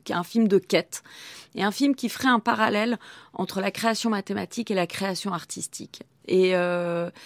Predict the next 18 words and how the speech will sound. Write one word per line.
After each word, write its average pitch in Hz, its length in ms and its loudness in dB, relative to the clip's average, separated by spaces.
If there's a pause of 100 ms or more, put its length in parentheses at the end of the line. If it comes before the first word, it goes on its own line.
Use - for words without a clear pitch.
(500)
et 208 140 8
en 220 140 4
fait, 302 400 2
je 202 180 2
crois 285 360 2
que - 100 -12
j'ai 175 120 0
réussi 240 760 0
à 175 100 -2
filmer 254 400 0
les 214 120 2
mathématiques, 208 960 -4 (280)
euh, 151 720 -4 (580)
euh, 64 220 -8 (480)
ce - 100 -12
qui 208 120 -2
m'a 214 140 2
permis 262 520 2